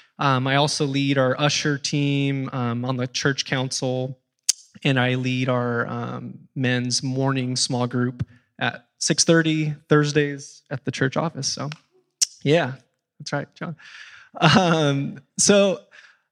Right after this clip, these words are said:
yeah, um, you know, I, I didn't, I didn't grow up thinking I was gonna be a pastor. That's just,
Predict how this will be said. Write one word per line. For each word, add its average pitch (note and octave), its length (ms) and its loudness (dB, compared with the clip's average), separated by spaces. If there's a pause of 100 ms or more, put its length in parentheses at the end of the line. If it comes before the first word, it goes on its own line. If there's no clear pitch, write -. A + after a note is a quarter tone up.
yeah, A3 460 2
um, D3+ 600 0 (240)
you G3+ 60 6
know, G#3+ 220 2 (180)
I, E3+ 100 -2 (160)
I F3 80 2
didn't, A#3 320 -2 (380)
I E3+ 80 2
didn't F#3+ 200 0
grow C#3+ 420 4
up - 340 -4 (260)
thinking E3 800 -2
I C#3+ 100 -4
was C3+ 180 -2
gonna C#3+ 220 -2
be C3 480 -2
a C3+ 60 -6
pastor. F#3 580 -2 (320)
That's - 240 0
just, - 300 -4